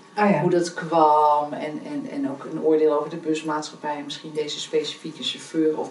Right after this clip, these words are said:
Speaker 2: buslijn. En dan iedereen gaan bellen in je omgeving. "Oh, wat vind jij er nou van?" En "Of had ik toch vroeger op moeten staan?" En, eh, of, eh, "Nou ja, ik was wel op tijd opgestaan.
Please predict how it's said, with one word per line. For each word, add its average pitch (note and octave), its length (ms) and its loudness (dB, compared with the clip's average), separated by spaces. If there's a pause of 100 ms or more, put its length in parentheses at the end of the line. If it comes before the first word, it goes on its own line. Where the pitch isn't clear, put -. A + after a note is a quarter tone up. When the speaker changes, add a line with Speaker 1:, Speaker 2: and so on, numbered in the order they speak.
Speaker 2:
buslijn. D3 760 2 (400)
En G3+ 160 0
dan G#3 100 2
iedereen G3 320 6
gaan G3 140 0
bellen F3+ 220 8
in F3+ 60 4
je F3 80 4
omgeving. F3 520 4
"Oh, A3 160 6
wat G#3 140 2
vind F#3+ 140 0
jij F#3 140 8
er F#3 80 6
nou F3+ 240 6
van?" E3+ 580 4
En D#3+ 220 0
"Of - 100 -6
had F#3+ 120 0
ik F3+ 120 0
toch F3+ 200 0
vroeger F3 300 -6
op E3+ 120 0
moeten E3 200 -4
staan?" D#3 640 2 (120)
En, D3+ 200 -6 (140)
eh, C#3 320 -6 (560)
of, D#3+ 280 -4
eh, D#3+ 60 4 (300)
"Nou D#3+ 120 0
ja, D#3+ 40 6
ik D#3 60 2
was D#3+ 180 2
wel D#3+ 140 4
op D3+ 120 2
tijd D#3 260 2
opgestaan. C#3+ 720 -2